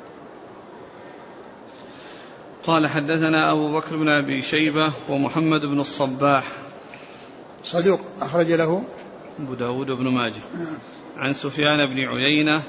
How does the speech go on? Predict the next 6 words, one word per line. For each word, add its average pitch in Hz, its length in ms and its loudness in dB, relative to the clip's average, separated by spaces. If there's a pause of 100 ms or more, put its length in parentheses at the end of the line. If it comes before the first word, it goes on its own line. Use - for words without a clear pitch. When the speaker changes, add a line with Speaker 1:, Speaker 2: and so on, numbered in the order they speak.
(140)
Speaker 2:
ثقة، 185 240 4
أخرج 160 220 2
أصحاب 151 280 2
الكتب. 151 280 -2 (400)
Speaker 1:
عن 135 260 2
معمر 139 500 2